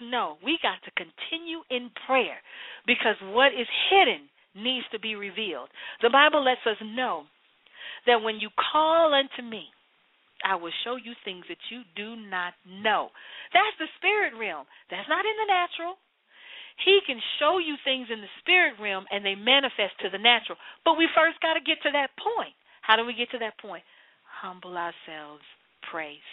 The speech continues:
seek his face, turn from our wicked ways. And the tears that we have will now be tears of joy and not tears of defeat. We should be tired of being defeated,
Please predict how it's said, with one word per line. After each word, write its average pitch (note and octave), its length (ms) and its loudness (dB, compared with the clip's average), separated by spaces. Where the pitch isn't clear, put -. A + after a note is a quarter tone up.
seek E3+ 160 -12
his - 160 -18
face, F#2 220 -16
turn G3 540 -8
from G3 100 -10
our E3+ 160 -4
wicked E3 420 -14
ways. A#2 300 -12
And G#3 160 4
the F#3 140 -4
tears D#4 360 4
that C4+ 160 2
we B3+ 200 -6
have A#3+ 340 0
will F#3+ 120 -10
now A3 340 0
be A3 180 -12
tears A#3+ 320 -2
of F#3+ 80 -8
joy F#3 320 0
and G3+ 160 -2
not F#3 280 4
tears G3 260 -6
of E3+ 80 -8
defeat. E3+ 480 -12
We B3 140 0
should B3 160 -2
be A3+ 140 -4
tired D4+ 500 6
of G#3 180 0
being A#3+ 280 -4
defeated, G#3 540 -6